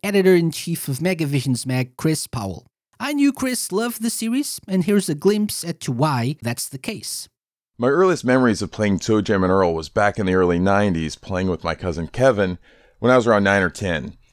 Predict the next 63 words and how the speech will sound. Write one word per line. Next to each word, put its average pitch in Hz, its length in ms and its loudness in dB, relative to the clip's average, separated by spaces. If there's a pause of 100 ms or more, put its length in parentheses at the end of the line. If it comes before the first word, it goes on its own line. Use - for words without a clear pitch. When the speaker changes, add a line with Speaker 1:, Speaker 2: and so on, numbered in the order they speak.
Speaker 2:
He 185 120 -2
was 190 100 -2
a 160 60 -2
couple 139 240 0
years 113 200 2
older 113 320 4
than 85 120 -2
me, 80 180 -6
but 92 160 -6
we 123 120 0
grew 113 260 2
up 104 120 0
like 90 240 0
brothers. 78 580 -4 (520)
I'd 143 140 4
always 165 200 4
play 127 200 2
as - 140 -4
ToeJam, 92 580 0
and 95 80 -6
he'd 117 140 0
always 98 200 2
play 87 220 -4
as 76 160 -4
Earl. 87 420 0 (340)
And 117 320 2
I 131 120 2
think 185 180 -4
one 175 160 2
of 160 60 -2
the 143 80 -4
things 139 260 0
that 117 140 0
made 127 160 2
us - 80 -4
keep - 180 -8
coming 104 300 -2
back 113 320 -2
to 107 100 -4
the 90 60 -2
game 80 300 -4
was 90 180 -2
the 95 100 0
randomized 95 480 2
levels. 87 560 0 (480)
Each 135 180 -2
time 147 220 2
we 127 80 4
played, 131 480 4
all 117 140 4
the 101 160 4
items, 110 440 2
parts 104 300 -2
of 101 40 -2
our 98 100 2
ship, - 260 -4
and 95 100 -2
enemies 104 360 0
were 101 100 0
in 104 60 4
all 117 160 4
new 107 120 2
places, 123 560 0